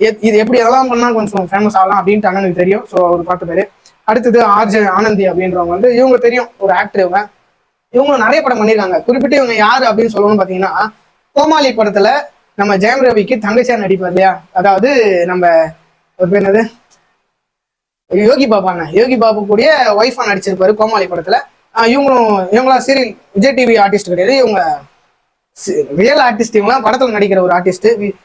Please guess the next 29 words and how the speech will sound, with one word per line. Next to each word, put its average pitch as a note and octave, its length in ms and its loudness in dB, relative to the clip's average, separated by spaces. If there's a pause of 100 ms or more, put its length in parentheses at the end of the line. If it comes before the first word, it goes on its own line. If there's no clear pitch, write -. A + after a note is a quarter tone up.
(120)
ஆர் F#3+ 140 0
ஜே F3+ 100 0
ஆனந்தி. F3+ 280 0
அடுத்தது G#3+ 280 2
சுனிதா A#3 360 0
தெரியும், G3+ 300 -2 (340)
அவங்க F#3 300 2
விஜய் F#3 220 0
டி G#3+ 80 0
வில A3 140 2 (580)
டான்ஸ் G#3+ 280 -2
ஷோல G3+ 160 2 (880)
கலந்துக்கிட்டு, G3 440 0
அதுக்கப்புறம் G#3 680 0
குக் A3 180 -4
வித் C4 260 0
கோமாளில G#3+ 400 2
கோமாளியா A#3+ 460 2
வந்து, B3 340 0
இப்போ A3+ 160 0
வரைக்கும் C4+ 240 -2
கோமாளியா A#3+ 460 0
போன G#3+ 160 0 (680)
குக் A3 100 0
வித் C4 120 0
கோமாளி A3 220 -2
சீசன் A3 260 -6
வரைக்கும் B3+ 380 0 (280)
இவங்க G3+ 240 0